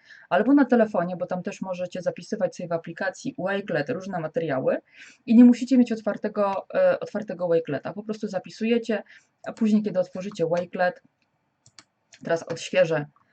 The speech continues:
stronę i zobaczcie, że to, co sobie zapisałam, już się pojawiło w tym miejscu. I super.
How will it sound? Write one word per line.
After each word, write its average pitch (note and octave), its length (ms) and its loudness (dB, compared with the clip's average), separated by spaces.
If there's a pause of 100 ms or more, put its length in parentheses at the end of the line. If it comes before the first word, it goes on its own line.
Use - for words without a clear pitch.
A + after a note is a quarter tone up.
(120)
stronę A#3+ 560 4
i - 40 -8
zobaczcie, F3+ 480 -4
że E3 100 -4
to, G3 180 -4
co D#3 340 -4 (160)
sobie F#3 320 -8
zapisałam, G3+ 800 -4 (1500)
już G#3 220 -2
się E3+ 340 2 (160)
pojawiło D#3+ 480 -2
w - 60 -18
tym D3+ 160 -8
miejscu. - 520 -10 (1200)
I C#4 80 -2
super. - 360 -8